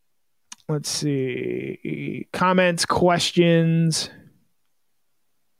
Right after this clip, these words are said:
Uh, Cody Boom, i-, it's real simple. Cincinnati, I think, has shown it to you. Auburn,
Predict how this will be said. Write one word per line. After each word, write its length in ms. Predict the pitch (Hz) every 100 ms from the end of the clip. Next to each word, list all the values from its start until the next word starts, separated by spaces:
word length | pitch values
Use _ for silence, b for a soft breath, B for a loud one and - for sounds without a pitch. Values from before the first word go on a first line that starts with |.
| _ _ _ _ _ _ _ _ _ _ _ _ _ B B B B
Uh, 400 | 180 202 208 202
Cody 240 | 190 240 226
Boom, 480 | 214 214 190 165 - _ _ _ -
i-, 40 |
it's 300 | 196 196 185
real 260 | 175 214 220
simple. 520 | - 202 165 143 127 _ _ -
Cincinnati, 560 | - 190 190 190 196
I 40 | 196
think, 180 | 196 185
has 100 | 185
shown 240 | 196 196
it 120 | 190
to 100 | 202
you. 360 | 196 190 185 180 b b b _ _ -
Auburn, 600 | 185 196 196 190 185 185